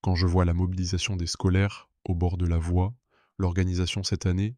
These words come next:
malgré les difficultés que nous avons eues, je dis que le bilan est, c'est positif. La présence massive du public, notamment des élèves,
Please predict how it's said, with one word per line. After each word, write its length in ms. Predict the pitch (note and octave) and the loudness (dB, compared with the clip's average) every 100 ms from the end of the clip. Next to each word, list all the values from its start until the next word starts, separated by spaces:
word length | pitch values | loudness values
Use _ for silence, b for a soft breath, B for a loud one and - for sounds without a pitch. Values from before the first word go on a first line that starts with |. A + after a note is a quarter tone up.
| _ | _
malgré 300 | F#2 F2 G2+ | -6 -2 -2
les 120 | F#2 | -4
difficultés 680 | F2 F#2+ - G2 F#2 - G#2 | -4 -6 -6 -6 -6 -4 -4
que 120 | - | -4
nous 180 | F2+ F2+ | -2 0
avons 200 | F2 F2+ | -2 -2
eues, 160 | G#2+ B2+ b b b b - | -2 -2 b b b b -6
je 140 | - | -2
dis 160 | F#2+ A#2+ | 0 0
que 100 | G2 | 0
le 100 | E2+ | 0
bilan 300 | F2+ G2+ G#2 | 2 2 2
est, 180 | F2 - - | 2 -2 -8
c'est 140 | - F#2+ | -4 -2
positif. 560 | F#2 E2+ - - - _ _ _ _ _ _ _ _ _ _ _ _ - - G#2+ - G#2+ - _ _ _ _ _ _ _ _ _ _ _ _ _ _ _ _ _ _ _ _ - | -2 -2 -6 -12 -18 _ _ _ _ _ _ _ _ _ _ _ _ -12 2 4 6 4 4 _ _ _ _ _ _ _ _ _ _ _ _ _ _ _ _ _ _ _ _ -6
La 100 | F#2+ | 0
présence 340 | G#2 F#2 - | 2 2 2
massive 300 | F#2 - A2 | 0 0 -2
du 140 | F#2+ | -4
public, 640 | - E2+ E2+ G2+ - - - b b | -4 -2 0 -2 -6 -14 -16 b b
notamment 380 | G2 - F2 F2 | 0 2 4 4
des 200 | F#2 E2+ | 2 4
élèves, 400 | F2+ F2 G2+ A2+ | 6 6 4 0